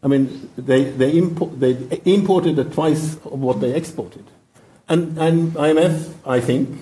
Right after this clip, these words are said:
or the world community say, "No problem, you know, just continue. We'll give you money, we'll loan you money." Right? So this debt problem is growing again. And, and, and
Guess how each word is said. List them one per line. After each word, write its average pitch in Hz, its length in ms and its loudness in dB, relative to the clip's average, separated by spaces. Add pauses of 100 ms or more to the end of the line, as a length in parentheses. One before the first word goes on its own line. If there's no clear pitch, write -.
(120)
or 135 60 -8
the 131 80 2
world 139 260 2
community 156 380 0
say, 202 160 0
"No 226 140 0
problem, 277 360 2
you 202 60 0
know, 214 160 0
just 220 240 -4
continue. 208 720 -2 (240)
We'll 196 280 0
give 208 140 2
you 196 80 4
money, 165 240 2
we'll 160 180 0
loan 139 180 2
you 123 100 2
money." 101 180 -4 (320)
Right? - 100 -12 (680)
So 165 140 2
this 156 680 -2 (500)
debt - 360 -2
problem 117 400 -2
is 131 140 0
growing 135 340 2
again. 123 480 0 (760)
And, 143 160 2
and, 151 420 0
and 151 460 0